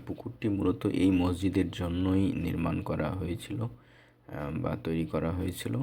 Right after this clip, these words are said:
এখানে এই সেই মসজিদ, আর এই সেই সিঁড়ি দিয়ে পুকুরে সেই সময়ে হয়তো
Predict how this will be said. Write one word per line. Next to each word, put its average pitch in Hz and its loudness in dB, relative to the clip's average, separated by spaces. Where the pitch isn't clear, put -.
এখানে 85 -6
এই 78 -2
সেই 98 -6
মসজিদ, 90 -2
আর - -4
এই 78 0
সেই 82 0
সিঁড়ি 80 0
দিয়ে 82 2
পুকুরে 80 0
সেই - -4
সময়ে 50 0
হয়তো 73 -4